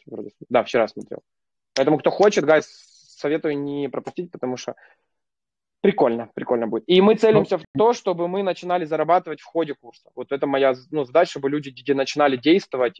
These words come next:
Speaker 1: э, по своим желаниям и начинали уже идти. А кто хочет запускать свою коллекцию, в том числе двигались в векторе в этом, чтобы они з-, за курс уж-, ну, уже запустили их коллекцию.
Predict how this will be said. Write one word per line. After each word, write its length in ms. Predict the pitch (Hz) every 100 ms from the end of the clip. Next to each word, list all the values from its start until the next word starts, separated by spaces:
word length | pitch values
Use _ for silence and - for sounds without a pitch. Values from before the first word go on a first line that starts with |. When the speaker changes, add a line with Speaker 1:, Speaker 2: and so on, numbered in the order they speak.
| -
Speaker 1:
э, 540 | 120 123 120 120 120 -
по 100 | 147
своим 300 | - 151 135
желаниям 560 | 127 147 185 147 120 - _ -
и 120 | 135
начинали 460 | 143 131 139 147 135
уже 300 | 120 127 120
идти. 260 | - 101
А 120 | 123 127
кто 220 | - 170
хочет 420 | - 202 151 135
запускать 560 | 139 - 151 - 139 -
свою 240 | 143 143
коллекцию, 640 | 135 143 175 - 143 123 - _ _ _ _ _ - _ _
в 40 | -
том 160 | 147
числе 300 | 139 - 151
двигались 420 | 127 131 127 117
в 40 | 110
векторе 340 | 107 - -
в 40 | -
этом, 200 | - -
чтобы 180 | 123 123
они 240 | 131 160
з-, 120 | 131 -
за 360 | 123 131 151 131
курс 340 | 180 208 190 127
уж-, 220 | 127 131
ну, 160 | 160 139
уже 180 | 147 156
запустили 520 | 135 135 - 160 135
их 80 | -
коллекцию. 480 | 113 98 _ _